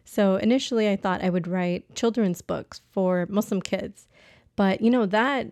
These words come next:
um, that was booming around twenty sixteen, twenty seventeen. There were so many Muslim authors, subhanAllah, like, so many talented women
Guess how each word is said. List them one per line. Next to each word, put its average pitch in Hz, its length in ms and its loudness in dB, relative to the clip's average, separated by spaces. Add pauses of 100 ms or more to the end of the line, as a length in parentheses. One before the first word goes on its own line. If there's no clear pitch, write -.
(220)
um, 180 400 0
that 262 160 2
was 180 160 0
booming 196 640 -2 (140)
around 185 420 -4
twenty 190 280 -2
sixteen, 190 540 -2
twenty 190 220 -4
seventeen. 185 560 -2
There 190 80 0
were 190 100 -2
so 247 380 -6
many 233 160 0
Muslim 202 400 -2
authors, 190 440 -2
subhanAllah, 190 440 -2
like, 180 180 -6
so - 160 -8
many 269 160 -2
talented 208 500 -4
women 190 300 0